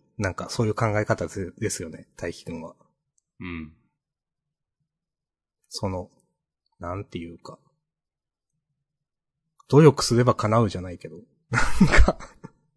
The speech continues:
Speaker 1: なんか自己責任論みたいな。
Speaker 2: ああ、
Speaker 1: なんか。
Speaker 2: いや、わかる。
Speaker 1: <laughs> うん。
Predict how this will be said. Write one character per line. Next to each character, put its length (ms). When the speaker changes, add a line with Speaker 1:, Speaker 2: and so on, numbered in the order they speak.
Speaker 1:
な 80
ん 40
か 60
自 160
己 160
責 300
任 320
論 420
み 120
た 120
い 80
な。 180
Speaker 2:
あ 220
あ、 60
Speaker 1:
な 40
ん 40
か。 160
Speaker 2:
い 40
や、 140
わ 100
か 140
る。 140
Speaker 1:
<laughs> 440
う 100
ん。 480